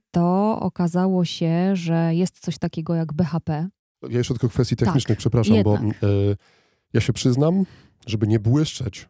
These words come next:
Speaker 2: przez szesnaście godzin, Ania mnie konsekwentnie co parę
Speaker 1: <laughs>
Speaker 2: wejść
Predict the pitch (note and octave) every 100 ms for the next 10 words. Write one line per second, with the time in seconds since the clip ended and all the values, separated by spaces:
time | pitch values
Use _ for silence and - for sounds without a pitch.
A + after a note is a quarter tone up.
0 | _ - G2+ G#2+ - G#2 - F#2 A#2 B2+
1 | A2 A2 - - _ A2 G#2+ F#2+ F2+ F2+
2 | F2+ _ _ D#3+ E3+ A2+ - F2 - G2+
3 | C#3+ G#2 G2+ - F#2 F2+ -